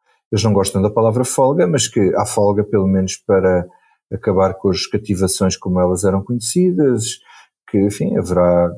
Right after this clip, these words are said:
no, no próximo orçamento haverá naturalmente aumentos de funcionários públicos, et cetera.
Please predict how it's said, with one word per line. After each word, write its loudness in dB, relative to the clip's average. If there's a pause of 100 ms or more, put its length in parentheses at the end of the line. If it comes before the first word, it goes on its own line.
(180)
no, -6 (120)
no -4
próximo -2
orçamento -2
haverá -6
naturalmente -6
aumentos -6
de -14
funcionários -10
públicos, -2
et -4
cetera. -4